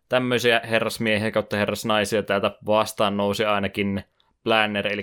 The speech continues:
suunnittelija, varmaan ollut se pää Jefe tässä näin, joka on itse ohjaamisesta ja porukan kasassa pitämisestä vastannut Hisashi Yamamoto. Ohjelmoista löytyy tämmöisiä nimiä kuin Yoshito Ito,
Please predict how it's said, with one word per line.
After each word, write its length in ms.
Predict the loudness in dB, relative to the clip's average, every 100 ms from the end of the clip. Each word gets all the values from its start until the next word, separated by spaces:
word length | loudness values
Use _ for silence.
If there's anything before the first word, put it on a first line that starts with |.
| -6
suunnittelija, 640 | -4 -2 -2 -4 -4 -2 -2
varmaan 320 | -4 -6 -6
ollut 140 | -8
se 100 | -12
pää 400 | -4 0 2 0 -4 _ _ _ _ -12
Jefe 360 | 0 0 2 0
tässä 320 | 0 -2 -2
näin, 240 | -2 -2
joka 260 | -4 -4 -4
on 160 | -6 _ _ _ _ -18
itse 280 | -14 -10 -6
ohjaamisesta 800 | -4 -2 -2 -4 -6 -10 -8 -10 _ _ _ _ _ _ _ -18
ja 60 |
porukan 760 | -10 -8 -8 -6 -6 -6 -8 -6
kasassa 360 | -4 -4 -4 -4
pitämisestä 540 | -2 -2 -4 -6 -2
vastannut 680 | -2 -2 -4 -8 -8 -14 -8
Hisashi 480 | -2 0 0 -4 -4
Yamamoto. 720 | -2 -2 -4 -2 -2 -4 _ _ _ -20 _ _ _
Ohjelmoista 760 | 0 2 2 0 -2 -4 -4 -6
löytyy 260 | -6 -4
tämmöisiä 400 | -4 -4 -4 -4
nimiä 180 | -4 -6
kuin 180 | -8 -4
Yoshito 440 | -2 -2 -4 -6 -6
Ito, 360 | -6 -4 -4